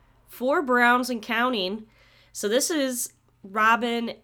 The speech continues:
and Cody's wedding episode. And what was interesting is this episode was only twenty minutes. I forgot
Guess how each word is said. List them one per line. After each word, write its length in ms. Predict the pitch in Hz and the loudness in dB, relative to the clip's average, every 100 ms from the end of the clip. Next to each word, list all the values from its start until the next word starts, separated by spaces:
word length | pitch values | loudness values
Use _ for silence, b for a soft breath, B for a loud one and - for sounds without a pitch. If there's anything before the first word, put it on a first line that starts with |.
| - | -4
and 280 | 196 190 190 | -2 -2 -4
Cody's 460 | - 196 190 185 | -4 -2 -2 -8
wedding 480 | 165 180 185 156 147 156 | -4 -2 0 -4 -8 -14
episode. 680 | - - - 107 - - - b b b b b - | -12 -10 -8 -10 -12 -16 -20 b b b b b 0
And 160 | 247 | 4
what 120 | 247 | 6
was 140 | 240 247 | 6 4
interesting 460 | 320 427 427 427 392 | 0 -2 2 6 6
is 140 | 277 | 4
this 160 | 254 - | -2 0
episode 320 | 247 302 359 | 0 0 0
was 140 | 294 - | 0 0
only 340 | 247 254 269 | 0 2 0
twenty 320 | - 226 220 | -4 -4 -2
minutes. 540 | 208 180 - - - - - | -2 -4 -6 -10 -10 -8 -6
I 80 | 220 | -4
forgot 560 | 240 247 262 320 320 | -2 4 4 4 0